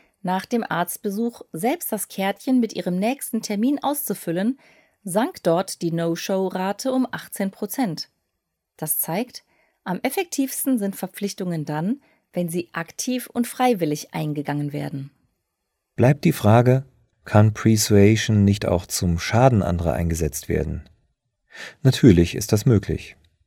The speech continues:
Speaker 2: Wer jedoch daran denkt, Persuasion nur so zu nutzen, sollte Folgendes im Blick haben.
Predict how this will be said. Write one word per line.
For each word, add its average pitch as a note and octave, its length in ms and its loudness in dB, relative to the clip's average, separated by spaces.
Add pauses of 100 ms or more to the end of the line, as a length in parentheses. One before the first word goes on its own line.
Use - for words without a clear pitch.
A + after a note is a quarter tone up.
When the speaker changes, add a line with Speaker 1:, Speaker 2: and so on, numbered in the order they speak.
(140)
Speaker 2:
Wer G2+ 160 6
jedoch G2+ 320 6
daran E2+ 320 2
denkt, G#2 480 2
Persuasion G2 800 4
nur G2 180 6
so G2 260 6
zu A#2+ 220 0
nutzen, F#2+ 500 2 (400)
sollte C3 360 2
Folgendes F#2+ 520 6
im G2 80 2
Blick E2 240 0
haben. D2 320 -6